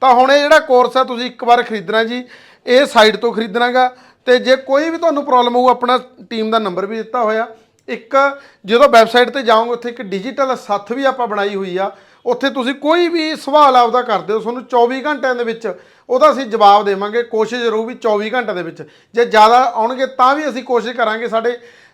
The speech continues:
ਮੁਹਾਲੀ ਤੋਂ ਟੀਮ ਜਿਹੜੀ ਇਹਨੂੰ ਹੈਂਡਲ ਕਰਦੀ ਹੈ, ਛੇ ਬੰਦੇ ਸਾਡੀ ਟੀਮ ਆ ਜਿਹੜੀ ਪ੍ਰੋਪਰ ਤੁਹਾਨੂੰ ਸਾਰੀ ਇੱਕ ਇੱਕ ਚੀਜ਼ ਦੀ ਜਾਣਕਾਰੀ ਦੇਊਗੀ।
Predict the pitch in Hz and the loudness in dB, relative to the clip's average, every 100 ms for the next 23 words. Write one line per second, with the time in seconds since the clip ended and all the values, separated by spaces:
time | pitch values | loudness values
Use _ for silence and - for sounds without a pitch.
0 | _ 208 226 294 254 240 254 240 240 233 | _ -4 2 2 2 -4 -6 -4 -6 -4
1 | 269 269 254 220 208 220 220 208 247 - | -4 -4 -2 -2 -4 -2 -2 -2 -8 -6
2 | 208 220 220 220 208 208 214 208 190 202 | -2 -2 -2 -4 -2 -4 -6 -12 -8 -8
3 | 226 214 226 214 247 220 226 226 226 226 | -8 -2 -2 0 -4 -6 -6 -6 4 6
4 | 294 285 269 262 - - - 294 - 320 | 6 4 -2 -10 -20 -20 -8 -6 -2 -4
5 | 285 254 269 262 220 208 202 220 226 233 | -4 -6 -4 -4 0 0 2 -4 -4 -6
6 | 240 233 254 | -8 -8 -14